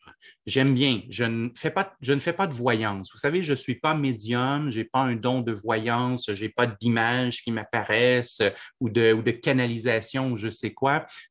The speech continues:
Donc, les cartes inversées m'aident beaucoup à comprendre si actuellement les choses se passent bien ou est-ce qu'il y a des blocages. Parce que c'est ça qu'une carte inversée nous dit.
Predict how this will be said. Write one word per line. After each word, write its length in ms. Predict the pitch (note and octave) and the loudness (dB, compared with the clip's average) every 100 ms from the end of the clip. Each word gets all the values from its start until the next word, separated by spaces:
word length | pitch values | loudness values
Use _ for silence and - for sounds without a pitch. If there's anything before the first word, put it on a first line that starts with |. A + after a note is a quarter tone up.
| - | 0
Donc, 220 | D#3+ C#3 | 0 2
les 140 | B2 | 0
cartes 280 | - E3 - | 0 -2 0
inversées 580 | C3 A2+ G#2+ - - C#3+ | -2 -2 -4 -2 0 0
m'aident 340 | B2+ A2 G#2+ | 2 0 -2
beaucoup 320 | A2 A#2 - C#3+ | -4 -6 -2 -2
à 80 | |
comprendre 600 | A2+ A#2 G#2+ - C3+ C#3 | -2 -4 -6 -2 0 0
si 240 | C3 - A#2+ | -2 -2 -2
actuellement 600 | A2 - C#3+ A#2+ B2 C3+ | -2 -4 -2 0 0 0
les 160 | A2 | -2
choses 400 | G#2 C3+ C3 B2 | -2 0 0 -2
se 80 | - | -4
passent 520 | - G2+ G2+ G2 G2 - | -4 -4 -4 -4 -6 -6
bien 320 | B2 F#3 G#3+ - - - | 0 2 0 -6 -16 0
ou 120 | B2+ | 0
est-ce 120 | A#2+ | 0
qu'il 100 | D#3+ | -2
y 40 | |
a 20 | C#3+ | -2
des 160 | B2 | -2
blocages. 640 | G#2+ G#2 F#2+ F#2+ E2 - - - - | -2 -2 0 -2 -4 -8 -18 -18 -8
Parce 160 | - | -8
que 100 | - | -4
c'est 140 | A2+ G#2 | -4 -2
ça 160 | C#3 | -2
qu'une 220 | C3 G#2+ G2+ | 0 -4 -4
carte 240 | G#2 - | -6 -4
inversée 420 | G2+ F#2+ - B2+ | -2 -2 -2 0
nous 160 | A#2 F#2+ | 0 0
dit. 260 | E2+ F2 | -4 -10